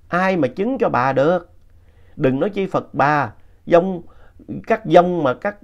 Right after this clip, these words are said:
linh cũng không có ai chứng cho bà nữa." Có lẽ lúc này mọi người mới vỡ lẽ ra,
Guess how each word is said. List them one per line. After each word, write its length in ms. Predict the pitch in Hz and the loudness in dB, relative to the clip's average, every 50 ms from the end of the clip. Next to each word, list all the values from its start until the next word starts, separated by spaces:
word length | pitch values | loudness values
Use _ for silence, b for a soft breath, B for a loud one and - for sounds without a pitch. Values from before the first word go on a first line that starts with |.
| - - | -12 -8
linh 260 | 180 185 190 190 185 | -4 -4 -2 -2 -4
cũng 180 | 156 156 175 202 | -2 -2 -2 0
không 200 | 190 - 147 208 | 0 -2 -4 -2
có 80 | 190 165 | -2 -2
ai 120 | 175 180 | -2 -2
chứng 240 | 175 - 220 254 247 | -4 -4 -6 -4 -2
cho 100 | - - | -2 -2
bà 260 | 156 143 139 151 151 | 0 0 0 0 -2
nữa." 280 | 160 190 208 226 240 254 - - - - _ - _ - - - _ - - - _ - - - - - - - - - - - | -4 -4 -4 -6 -6 -8 -12 -20 -20 -20 _ -20 _ -20 -20 -20 _ -20 -20 -20 _ -20 -20 -20 -20 -20 -20 -20 -20 -20 -10 0
Có 200 | - - 175 196 | 2 4 6 6
lẽ 200 | 185 120 101 107 | 6 4 4 2
lúc 200 | 147 165 196 160 | 2 2 0 0
này 220 | 139 147 120 113 117 | 0 2 2 2 2
mọi 240 | 113 107 113 139 151 | 2 2 2 2 2
người 240 | 127 110 107 104 | 2 2 0 0
mới 160 | 104 127 165 170 - | 0 -2 -4 -4 0
vỡ 180 | 113 101 107 147 | 2 2 2 2
lẽ 280 | 156 113 90 92 127 | 0 0 -2 -2 -4
ra, 300 | 156 151 135 120 117 101 | -6 -6 -8 -10 -10 -14